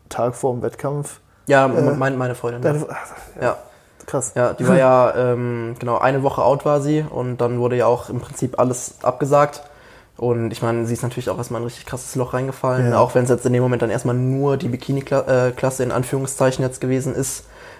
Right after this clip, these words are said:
Speaker 2: wo man jetzt als Frau nicht so lean ist, ne?
Speaker 1: Ja, aber ist
Speaker 2: Wie
Speaker 1: ja
Speaker 2: jetzt
Speaker 1: ganz egal,
Speaker 2: Ja,
Speaker 1: ne?
Speaker 2: auf jeden Fall,
Speaker 1: War ja
Speaker 2: ja.
Speaker 1: auch für sie das
Speaker 2: Ja.
Speaker 1: erste Mal
Speaker 2: Ja, genau,
Speaker 1: so, ne?
Speaker 2: ja.
Speaker 1: Deswegen ist es immer relativ so, wie hart das jetzt ist, so,
Speaker 2: Ja.
Speaker 1: ne?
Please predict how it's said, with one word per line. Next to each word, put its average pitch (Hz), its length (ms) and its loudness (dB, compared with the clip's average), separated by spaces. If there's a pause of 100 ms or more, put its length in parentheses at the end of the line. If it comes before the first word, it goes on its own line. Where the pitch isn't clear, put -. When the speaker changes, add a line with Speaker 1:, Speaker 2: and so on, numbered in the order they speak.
Speaker 2:
wo 127 80 0
man 123 120 4
jetzt 120 240 0
als - 560 0
Frau 123 600 0 (180)
nicht 123 340 -4
so 139 480 0
lean 143 280 -4
ist, 147 360 -8 (200)
ne? 127 60 -2
Speaker 1:
Ja, 131 80 0
aber 113 100 -2
ist 123 60 0
Speaker 2:
Wie 135 40 2
Speaker 1:
ja 131 40 6
Speaker 2:
jetzt 127 80 2
Speaker 1:
ganz 123 140 -4
egal, 117 420 -2
Speaker 2:
Ja, 131 80 6
Speaker 1:
ne? 113 60 4
Speaker 2:
auf 117 120 -2
jeden 127 120 0
Fall, 127 180 0
Speaker 1:
War 127 80 6
ja 135 60 8
Speaker 2:
ja. - 40 8
Speaker 1:
auch 139 80 6
für 147 140 -2
sie 139 120 2
das 143 100 4
Speaker 2:
Ja. 147 80 2
Speaker 1:
erste 139 180 0
Mal 127 180 4
Speaker 2:
Ja, 135 140 6
genau, 143 220 4
Speaker 1:
so, 139 60 2
ne? 139 80 -2
Speaker 2:
ja. 143 100 2
Speaker 1:
Deswegen 139 380 -2
ist 131 120 -4
es - 60 -6
immer 135 220 2
relativ 131 460 2
so, 127 220 -4
wie 120 120 -2
hart 123 240 2
das 135 140 -2
jetzt 120 160 -4
ist, 123 160 -4
so, 131 80 -6
Speaker 2:
Ja. 107 100 -2
Speaker 1:
ne? 127 160 -6